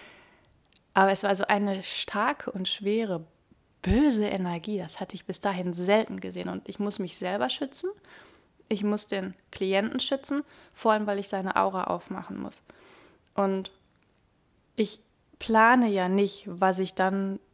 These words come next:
da arbeite, sondern ich mache es aus dem Affekt heraus. Ich mache das, was die Energie mir sagt. Ich mache das, was meine Spirit Guides mir sagen und ich mache das, was seine Guides mir sagen. Und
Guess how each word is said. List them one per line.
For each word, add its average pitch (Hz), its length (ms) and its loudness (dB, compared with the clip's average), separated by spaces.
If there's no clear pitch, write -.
da 185 160 2
arbeite, 202 540 2
sondern 202 280 0
ich - 160 -4
mache 214 340 2
es 226 220 -2
aus 214 160 -2
dem 214 140 -4
Affekt - 400 -6
heraus. 185 220 -4
Ich - 140 -10
mache 202 220 0
das, 202 180 -8
was 202 140 -6
die - 100 -10
Energie 190 440 -6
mir 226 180 -2
sagt. 233 280 -8
Ich - 120 -10
mache 202 300 -4
das, 208 280 0
was 196 220 0
meine 208 600 4
Spirit 247 480 -2
Guides 226 380 -2
mir 233 140 -2
sagen 226 360 0
und 214 140 -6
ich 208 100 -8
mache 202 300 -4
das, 208 280 -4
was 196 240 0
seine 220 440 8
Guides 175 500 4
mir 180 200 0
sagen. 175 500 -4
Und 190 320 0